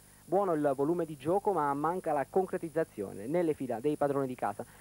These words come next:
Ventiquattresimo, Falcone sulla sinistra, pesca ancora Padolecchia, il numero undici tenta la conclusione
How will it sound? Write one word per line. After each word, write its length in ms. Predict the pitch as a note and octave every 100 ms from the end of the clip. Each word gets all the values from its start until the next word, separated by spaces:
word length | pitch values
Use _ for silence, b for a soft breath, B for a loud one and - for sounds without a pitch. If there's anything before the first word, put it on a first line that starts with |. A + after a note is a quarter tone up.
| B -
Ventiquattresimo, 1040 | A3 A#3+ A#3+ G3 - D#3+ C#3+ D3 C#3 D3+ -
Falcone 500 | G3 G3 - F3+ E3+
sulla 220 | E3 E3
sinistra, 560 | F#3+ F#3+ A3 - G3 D#3
pesca 340 | - F3+ - D3
ancora 280 | C#3+ F3
Padolecchia, 720 | D#3 - G#3+ G#3 G#3+ - B3
il 280 | D#3+ C#3+ C#3
numero 320 | D3+ A3+ A#3 F#3+
undici 380 | F#3+ D#3+ D#3 -
tenta 360 | A#3+ B3+ A3+
la 100 | E3+
conclusione 640 | D#3+ D#3+ E3 D#3 E3+ D#3+